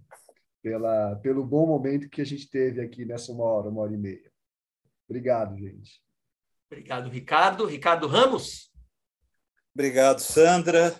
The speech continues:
Speaker 3: Obrigado, Vilas. Um prazer ter você aqui com a gente. Volte sempre. A gente está toda terça-feira aqui conversando com, com os amigos, com os escritores.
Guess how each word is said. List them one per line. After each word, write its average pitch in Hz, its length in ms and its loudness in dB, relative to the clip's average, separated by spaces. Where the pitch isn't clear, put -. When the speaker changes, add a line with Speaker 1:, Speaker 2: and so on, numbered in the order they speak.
Speaker 3:
Obrigado, 123 680 0
Vilas. 147 840 0
Um 139 80 -20
prazer 135 460 2
ter 135 100 -2
você 120 360 -2
aqui 117 260 -2
com 117 120 -4
a 113 60 0
gente. 147 720 -2
Volte 151 300 4
sempre. 151 580 2
A 143 40 4
gente 139 220 -2
está - 220 0
toda 139 440 -2
terça-feira 120 640 -6
aqui 117 340 -10
conversando 117 720 -2
com, 101 340 -10
com 110 140 -10
os 98 100 -10
amigos, 127 560 -6
com 107 160 -14
os 98 100 -14
escritores. 131 1080 -2